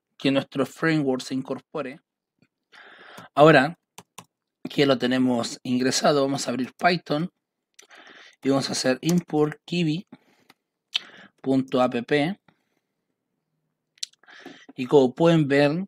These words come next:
se cargó el, la parte del,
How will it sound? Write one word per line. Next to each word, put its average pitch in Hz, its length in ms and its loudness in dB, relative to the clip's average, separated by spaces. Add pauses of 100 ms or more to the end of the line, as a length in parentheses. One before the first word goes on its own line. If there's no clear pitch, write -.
se - 280 -2
cargó 139 680 2
el, 107 1040 -2
la 113 140 4
parte 139 480 2
del, 113 480 -2